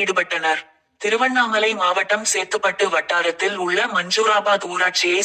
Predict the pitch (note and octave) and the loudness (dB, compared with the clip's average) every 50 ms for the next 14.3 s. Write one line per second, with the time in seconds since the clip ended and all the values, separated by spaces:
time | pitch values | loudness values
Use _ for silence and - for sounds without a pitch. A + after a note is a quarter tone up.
0 | - F#4+ F#4 E4+ E4+ E3+ F3+ F#3 - F3+ E3+ E3 E3 G3 G#3+ A3 G#3 - F#3 F3 | 2 2 0 0 -2 -2 -2 -2 -2 -2 -4 -4 -4 -4 -4 -4 -2 0 0 0
1 | F3 F3+ F#3 F3+ - G3+ G3 F#3+ F3+ F3 E3+ F3 E3 F3+ G#3+ G#3+ F3+ E3+ - - | 0 0 -2 -2 0 0 0 0 -2 -4 -4 -2 0 0 0 0 -2 -4 -2 0
2 | G#3 G#3 A3 - - A3 G#3 G3+ G3 D#3+ F3+ F#3+ G3+ - G#3 G#3+ G#3+ G#3 F3+ F3 | 0 0 0 0 -2 -2 0 -2 -2 2 2 2 2 2 2 0 2 2 0 -2
3 | F3 E3+ E3+ F#3+ G3 F#3 E3 F3 F3+ F#3+ - G#3 G#3 G#3+ G#3 F#3 E3+ F3 F3+ F3+ | -2 -2 -2 -4 -2 -2 -2 -2 -2 0 0 2 2 2 0 0 -2 -2 -2 0
4 | F3+ F3+ F#3+ G3 E3+ E3 E3 F3 F#3+ G3+ G#3 G3 F3 F3 F3+ F#3 F#3 F#3 F3+ F3 | 0 2 0 0 0 0 0 0 0 0 -2 -2 -2 -2 0 0 0 0 0 -2
5 | E3+ - F#3 F#3+ G3 - F3+ E3 - F#3 F3+ - F#3 G3 G#3 G#3+ F#3 F3 F#3+ G#3 | -2 -2 -4 -4 -4 -4 -4 -2 -2 -4 -2 -2 -2 -4 -4 -6 -8 -8 -4 -2
6 | - C4 G#3+ G3 F3+ D#3+ - - F#3 F3 - - G#3 A#3+ C4+ B3 F#3+ F3 F3 F3+ | -2 0 0 0 0 0 0 -2 -2 -2 0 0 0 0 0 0 0 2 2 2
7 | G3+ A#3+ A#3+ F#3+ F3+ F3 - F3+ E3+ E3+ E3 D#3 D#3 D#3 D#3 D#3 - _ _ _ | 2 2 2 0 0 0 -2 0 0 0 0 0 0 -2 -2 -6 -12 _ _ _
8 | _ _ _ _ _ _ _ _ _ E3 E3+ F#3 G3 G#3+ A#3 C4 C4+ B3+ G#3+ G3 | _ _ _ _ _ _ _ _ _ -8 -4 0 0 0 2 0 0 0 2 2
9 | G3 G3 G3 G3+ G#3+ A3 G#3 F#3+ F3+ F#3 - - G3+ G3 G3 - G#3+ G#3 G3+ G3 | 2 2 2 0 0 0 2 2 2 2 2 2 0 0 0 0 -2 -2 -2 -4
10 | F#3 F3 F3+ F#3+ G3+ G3 F#3+ F#3 F3+ F3+ F#3 G#3 G#3+ - - G3 G3+ A3 A#3 A#3+ | -4 -4 -4 -2 -2 0 0 2 2 2 0 -2 -2 -2 -2 -2 -2 -2 -2 2
11 | G#3+ F#3+ F3+ F#3 F3+ F3+ F#3 F3+ F3 F3 F#3+ G#3+ G#3+ G#3 F#3 E3+ F#3+ G#3 A3 G3+ | 4 4 4 4 2 2 2 2 2 2 0 -2 0 0 0 2 2 2 0 -2
12 | F#3+ F3+ F3+ - - - G#3 G#3+ G3+ F#3 F3+ G3 G3+ A3 G#3+ G#3 F3 E3+ E3 F3 | -2 -2 -2 -4 -2 0 0 0 0 -2 -4 -4 -2 -2 -2 -2 -4 -4 0 2
13 | F#3 G#3 G#3 G3+ G3 G3 A3+ B3 A3 G3 F#3 F#3 C#4 G4 F#4+ F#4 F4+ - E3+ D#3+ | 2 2 4 4 2 2 2 2 2 2 2 2 0 0 0 0 0 0 0 0
14 | - D#3+ D3+ D#3+ D#3 | 0 -2 -2 -2 -4